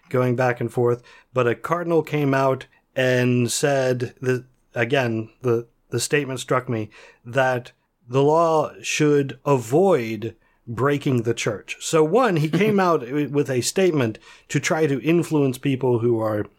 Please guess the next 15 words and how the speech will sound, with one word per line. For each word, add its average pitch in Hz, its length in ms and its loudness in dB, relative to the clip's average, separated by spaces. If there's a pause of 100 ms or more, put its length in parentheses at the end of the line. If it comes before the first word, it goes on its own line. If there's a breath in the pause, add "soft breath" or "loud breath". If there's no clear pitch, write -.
(280)
you 139 80 0
know, 107 100 -2
currently 123 380 -4
working 120 480 -2
on, 107 280 -6 (220)
on 110 300 -2
making 123 540 -4 (200)
the 123 80 -2
law. 107 460 0 (340)
But 160 200 0
his 180 180 0
concern 208 640 2
is 151 520 2
more 160 300 2
about, 139 460 0